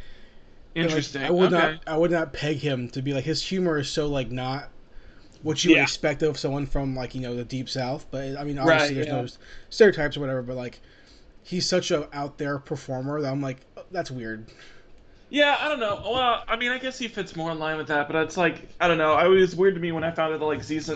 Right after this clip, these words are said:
Speaker 2: Aziz Ansari was, like, from South Carolina. And
Speaker 1: Yeah,
Speaker 2: I was like,
Speaker 1: yeah.
Speaker 2: "That doesn't really sound like somebody who would be, like, a South Carolina comic,"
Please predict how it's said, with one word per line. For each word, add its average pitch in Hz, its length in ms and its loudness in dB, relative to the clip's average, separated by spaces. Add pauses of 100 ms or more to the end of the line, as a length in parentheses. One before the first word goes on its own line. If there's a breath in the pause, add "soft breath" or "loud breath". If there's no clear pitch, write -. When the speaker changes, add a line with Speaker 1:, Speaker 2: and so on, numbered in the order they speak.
(100)
Speaker 2:
Aziz 151 320 0
Ansari 147 360 4
was, 143 160 0
like, 139 140 0
from 139 140 -4
South 135 200 2
Carolina. 139 340 0
And 160 100 6
Speaker 1:
Yeah, 156 120 6
Speaker 2:
I 160 40 4
was 160 120 2
like, 170 100 6
Speaker 1:
yeah. - 60 -2
Speaker 2:
"That 247 120 6
doesn't 254 160 4
really 220 180 6
sound 208 260 2
like 190 140 2
somebody 185 320 2
who 170 80 4
would 156 140 2
be, 160 100 0
like, 151 380 2 (180)
a 165 60 -6
South 156 300 0
Carolina 151 440 2
comic," 175 480 -4